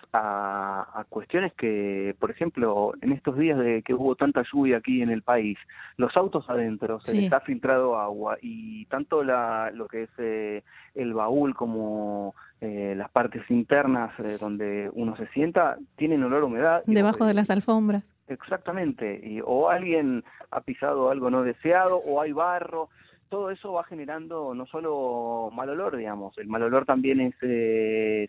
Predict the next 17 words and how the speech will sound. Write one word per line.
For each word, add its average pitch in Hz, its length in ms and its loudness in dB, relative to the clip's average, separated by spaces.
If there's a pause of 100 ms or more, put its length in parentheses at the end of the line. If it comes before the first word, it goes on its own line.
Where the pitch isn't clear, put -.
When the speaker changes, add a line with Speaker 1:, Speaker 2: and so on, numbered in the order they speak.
Speaker 1:
sinónimo 117 460 6
de, 104 600 2
de 107 440 4 (140)
bacterias 123 540 4 (160)
que - 120 0
Speaker 2:
Claro. 202 80 6
Speaker 1:
están 117 200 6
descomponiendo. 107 880 6 (380)
Entonces, 120 460 4 (180)
bueno, 101 400 2
es, 104 220 -2
eh, 98 480 0 (260)
es 127 100 4
una 120 140 6
solución 120 560 6
muy 139 360 8
sencilla, 156 800 6